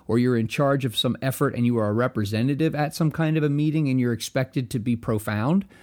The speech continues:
Uh, and you're ex-, and it becomes this, like I said, a weird arms race of who can sound, you know, most profound by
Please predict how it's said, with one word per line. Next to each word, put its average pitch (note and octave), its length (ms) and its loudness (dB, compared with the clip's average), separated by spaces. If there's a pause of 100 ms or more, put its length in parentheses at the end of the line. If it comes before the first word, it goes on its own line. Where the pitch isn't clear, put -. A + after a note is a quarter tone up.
(440)
Uh, A#2+ 340 0
and A#2+ 120 0
you're A#2+ 140 0
ex-, - 260 -8
and C3+ 160 0
it A2+ 100 -2
becomes C#3 400 0
this, B2 240 -2
like B2+ 160 -4
I B2+ 40 2
said, B2+ 200 0
a A2 60 0
weird C3 340 2
arms C3 380 0
race G#2+ 280 -2
of G#2+ 140 -6 (180)
who F3+ 140 2
can D#3+ 140 2
sound, C3+ 520 0
you B2+ 120 0
know, A2 80 2
most B2+ 340 0
profound A#2+ 680 -2
by G#2+ 240 -4